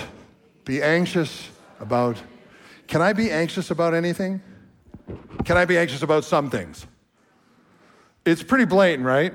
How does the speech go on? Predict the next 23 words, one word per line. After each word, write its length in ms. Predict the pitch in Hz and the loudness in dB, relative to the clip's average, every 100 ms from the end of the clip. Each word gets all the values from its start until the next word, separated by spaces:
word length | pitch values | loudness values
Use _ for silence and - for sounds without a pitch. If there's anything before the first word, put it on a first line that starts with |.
| - | 0
I 140 | 165 | 4
didn't 200 | 202 196 | 4 4
write 240 | 170 165 165 | 4 4 4
it, 100 | 147 | 4
by 140 | 143 | 2
the 100 | 135 | 2
way. 240 | 131 131 135 | 4 4 2
I'm 140 | 139 | 0
just 160 | 143 - | -4 -6
stealing 380 | - 156 143 | -2 0 2
it. 180 | 113 98 - - - - - - _ - | 0 -4 -10 -20 -20 -20 -20 -20 _ -2
"Don't 340 | 160 185 208 | 4 4 4
be 160 | 208 185 | 2 4
anxious 400 | 196 190 202 - | 4 2 -2 -2
about," 480 | 170 175 175 180 - - - _ - - - - - - - - _ _ _ _ _ _ - | 2 4 4 2 -4 -20 -20 _ -20 -20 -20 -20 -20 -20 -20 -20 _ _ _ _ _ _ -10
that's 100 | 175 | -6
pretty 220 | - 202 | 0 0
blatant. 400 | 151 190 131 90 - _ _ _ _ _ _ _ _ _ _ _ _ - _ _ _ _ _ _ _ _ _ - | 2 2 0 -8 -20 _ _ _ _ _ _ _ _ _ _ _ _ -20 _ _ _ _ _ _ _ _ _ -16
Satan 300 | - 190 220 | -2 0 2
can 100 | 170 | 2
make 180 | 180 180 | 0 0
you 120 | 160 | 0
impotent 460 | - 196 143 123 | 0 0 0 -2